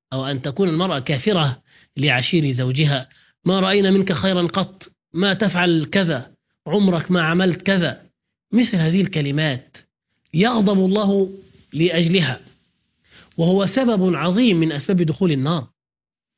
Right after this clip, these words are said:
كفران العشير. أن المرأة لا تشكر عشير زوجها ولا معروفة سبب عظيم، بل من أكثر الأسباب لدخول الكثير من النسوة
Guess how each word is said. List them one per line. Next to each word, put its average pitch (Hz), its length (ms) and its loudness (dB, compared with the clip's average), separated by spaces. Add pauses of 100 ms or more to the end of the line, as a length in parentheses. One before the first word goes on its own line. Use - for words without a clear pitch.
(120)
كفران 170 360 -2
العشير. 131 640 -4 (640)
أن 156 120 -2
المرأة 160 500 -2
لا 165 160 0
تشكر 190 420 -2
عشير 156 480 0
زوجها 151 480 2
ولا 147 220 0
معروفة 196 580 -2 (1160)
سبب 160 580 -2
عظيم، 220 840 0 (500)
بل 180 340 2
من 180 140 2 (140)
أكثر 208 320 -4
الأسباب 151 680 -4
لدخول 143 480 -2
الكثير 131 920 -4
من 131 100 -2
النسوة 190 640 -2